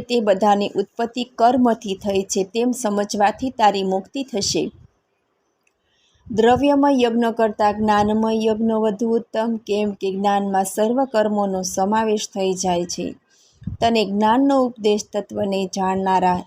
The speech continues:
જ્ઞાનીઓ આપશે. તેને પ્રણામ કરી, સેવા કરી, પ્રશ્નો પૂછી તેની પાસેથી તું જ્ઞાન પ્રાપ્ત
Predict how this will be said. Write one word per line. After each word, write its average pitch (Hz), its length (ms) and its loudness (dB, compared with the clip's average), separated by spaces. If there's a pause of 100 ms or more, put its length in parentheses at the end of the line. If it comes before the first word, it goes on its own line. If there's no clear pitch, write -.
જ્ઞાનીઓ 190 540 0 (120)
આપશે. 175 460 -2
તેને 202 300 -4
પ્રણામ 190 440 0
કરી, 220 320 -4
સેવા 202 460 0
કરી, 220 380 0 (800)
પ્રશ્નો 240 400 0
પૂછી 226 440 -2
તેની 202 320 -2
પાસેથી 233 600 -2
તું 196 200 -2
જ્ઞાન 196 340 0
પ્રાપ્ત 196 380 -4